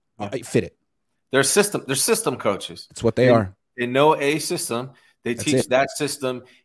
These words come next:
Speaker 2: And if you can fall in line in that system, you'll have success. But they're not developing players individually to become better. They're not improving
Speaker 1: No.
Speaker 2: players individually. Now, maybe Forrester, Kocurek, th-, those guys.
Speaker 1: Those guys do.
Speaker 2: Those guys are.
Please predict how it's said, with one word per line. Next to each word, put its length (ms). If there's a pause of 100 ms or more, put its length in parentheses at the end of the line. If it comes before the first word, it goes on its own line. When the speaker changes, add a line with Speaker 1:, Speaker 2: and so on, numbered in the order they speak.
Speaker 2:
And 120
if 140
you 120
can 160
fall 280
in 100
line 320
in 120
that 180
system, 480
you'll 180
have 200
success. 360
But 140
they're 80
not 180
developing 640
players 720 (320)
individually 600
to 120
become 600 (240)
better. 360 (180)
They're 100
not 160
improving 380
Speaker 1:
No. 140
Speaker 2:
players 300
individually. 460 (280)
Now, 160
maybe 240
Forrester, 560
Kocurek, 800
th-, 200
those 200
guys. 240
Speaker 1:
Those 240
guys 320
do. 220
Speaker 2:
Those 140
guys 280
are. 360